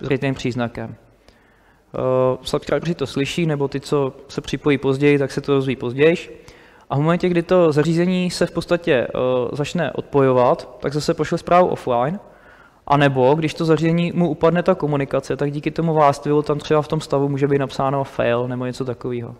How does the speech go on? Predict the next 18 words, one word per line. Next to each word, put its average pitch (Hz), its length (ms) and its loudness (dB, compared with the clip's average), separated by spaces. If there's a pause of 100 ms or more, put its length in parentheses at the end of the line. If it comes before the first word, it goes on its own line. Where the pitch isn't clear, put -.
(300)
Že 139 120 -2
to 147 120 0
za 135 140 6
vás 135 140 4
vlastně 135 260 -2
vyřeší 131 320 -4
ten, 135 240 -4
eh, 131 520 -6
to, 135 160 -8
to, - 120 -18
ten 131 320 -8
broker. 127 380 -6 (2250)
Ta 160 100 4
zpráva 147 280 8
může 147 160 2
být 143 200 2
jenom 139 200 -2
jedna 117 320 -2